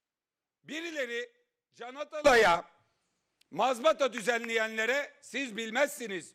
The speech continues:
onun talimatıyla biz biliriz." demiştir. Birileri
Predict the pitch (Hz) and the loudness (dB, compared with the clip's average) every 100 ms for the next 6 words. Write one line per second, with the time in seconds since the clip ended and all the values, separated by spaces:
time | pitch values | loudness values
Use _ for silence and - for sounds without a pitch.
0 | - 208 262 302 247 220 220 220 208 202 | -4 -2 -2 -4 0 0 0 -2 -2 -2
1 | 214 233 240 185 240 170 170 151 135 110 | -4 -4 -4 -4 -6 -6 -8 -8 -8 -12
2 | 113 95 - _ _ _ _ _ _ _ | -14 -16 -20 _ _ _ _ _ _ _
3 | _ _ _ _ _ _ _ _ _ _ | _ _ _ _ _ _ _ _ _ _
4 | - 165 330 339 311 247 220 226 | -6 -2 0 2 2 2 0 -2